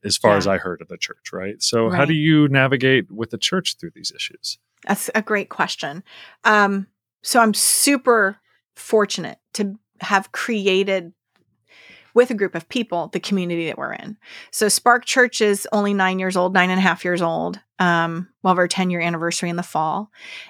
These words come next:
Speaker 2: And I've been a pastor for over twenty-five years now. And so when we started Spark,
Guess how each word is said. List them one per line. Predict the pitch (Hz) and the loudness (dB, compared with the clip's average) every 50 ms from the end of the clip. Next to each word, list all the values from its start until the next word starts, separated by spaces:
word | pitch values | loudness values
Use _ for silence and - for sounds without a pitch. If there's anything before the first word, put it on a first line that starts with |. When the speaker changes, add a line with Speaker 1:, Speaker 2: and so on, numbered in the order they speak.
| _ _ - | _ _ 4
Speaker 2:
And | 220 214 208 196 190 190 190 185 - - | 4 6 8 8 8 6 6 4 2 0
I've | 196 190 185 196 | 0 2 4 4
been | 190 185 | 4 4
a | 180 | 2
pastor | 180 - 185 180 180 180 - - 196 175 | 2 2 2 2 2 0 0 -2 -2 -2
for | - - 185 180 175 175 175 180 _ _ _ _ _ _ _ _ _ | 0 0 0 0 2 0 -2 -4 _ _ _ _ _ _ _ _ _
over | - 190 185 180 180 | 2 2 2 2 0
twenty-five | 165 - - 180 180 185 185 - - 180 180 165 175 | -2 -4 -4 -6 -6 -4 -4 -4 -4 -2 -2 -4 -6
years | 190 180 185 185 180 185 202 214 220 - - - - - _ - | -8 -8 -8 -8 -6 -6 -6 -6 -8 -8 -10 -12 -14 -14 _ -6
now. | 196 196 196 202 202 220 233 - _ - - - - - - _ _ _ - | -2 0 0 0 0 0 -2 -6 _ -18 -20 -20 -20 -20 -20 _ _ _ 0
And | 220 190 196 185 | 0 2 2 2
so | - - 226 214 208 196 | 2 4 6 6 6 6
when | 190 208 202 196 190 | 4 2 2 2 2
we | 202 202 196 196 196 196 196 196 208 - _ | 0 0 0 2 0 0 0 -2 -4 -6 _
started | - - - - - 226 220 226 233 233 220 214 - | -4 -4 -2 2 4 6 6 6 6 4 2 2 0
Spark, | - - - 196 185 180 175 160 - _ | -4 -2 2 4 4 4 4 0 -2 _